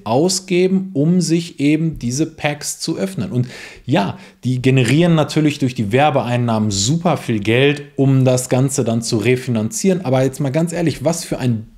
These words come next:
Bild vermitteln wir dann unserer Jugend, unseren Kindern, den jungen Erwachsenen und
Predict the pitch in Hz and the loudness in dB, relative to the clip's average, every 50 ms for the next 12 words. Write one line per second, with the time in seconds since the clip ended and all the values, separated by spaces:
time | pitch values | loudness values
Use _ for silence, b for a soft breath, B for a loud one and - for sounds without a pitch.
0 | - - 180 220 262 277 247 - - - - 143 131 131 135 151 185 190 190 196 | 0 2 2 4 2 2 0 -2 -6 -4 -2 0 2 2 4 2 2 2 2 2
1 | 190 170 147 123 123 151 165 165 160 156 151 127 135 139 127 127 117 110 101 98 | 2 2 2 2 2 2 2 2 2 0 -2 -2 -2 -2 -2 0 0 0 0 -2
2 | 95 95 95 113 151 202 226 208 185 165 - - 117 120 113 110 101 107 104 101 | -2 -4 -2 -2 -2 -2 -2 -2 -2 -4 -4 -4 -4 -4 -2 -2 -2 -2 -2 -2
3 | - - 190 208 196 160 131 139 135 123 117 123 123 123 139 143 151 143 - 117 | -2 0 0 2 2 0 0 0 0 -2 0 0 0 0 0 0 -2 -4 -6 -4
4 | 104 104 156 190 - - - - 131 117 113 113 131 170 190 190 190 B B B | -2 -2 -2 -2 -4 -8 -6 -4 -4 -2 0 0 0 0 -2 -2 -6 B B B
5 | B B B B - 143 135 131 | B B B B 0 0 0 0